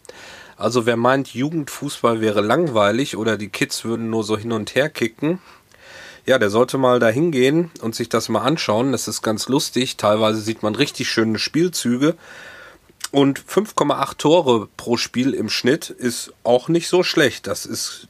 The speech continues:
denke ich mal, mehr wie in der Bundesliga. Ja, kommen wir jetzt zur Tabelle. Platz eins, hatte ich ja schon gesagt, Duvenstedt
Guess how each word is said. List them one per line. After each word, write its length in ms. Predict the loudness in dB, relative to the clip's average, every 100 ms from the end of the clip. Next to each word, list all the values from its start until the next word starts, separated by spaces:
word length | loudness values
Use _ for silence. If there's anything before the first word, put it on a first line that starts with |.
| -8
denke 240 | -6 -6
ich 100 | -6
mal, 180 | -2 0
mehr 400 | 0 2 2 0
wie 100 | -2
in 80 | 2
der 100 | 2
Bundesliga. 760 | 4 2 0 -6 -10 -10 -12 -14 _ _ _ _ -20 -20 -20 -20 -2
Ja, 160 | 2 2
kommen 260 | 2 2
wir 80 | 2
jetzt 340 | 2 0 -6 -4
zur 220 | -2 0
Tabelle. 580 | 0 4 4 6 4 0 -18 _ _ _ _ _ _ _ _ _ _ -20 -20 -20 -20 -20 -20 -20 _ -8
Platz 420 | -2 0 0 -6 0
eins, 720 | 2 2 0 -6 -12 -12 -18 -20 _ _ -4
hatte 240 | -2 -2
ich 80 | -6
ja 100 | -6
schon 260 | -4 -4 -4
gesagt, 640 | 0 0 0 -6 -18 -20 _ _
Duvenstedt 960 | -2 -2 -2 -6 -6 -2 0 0 -4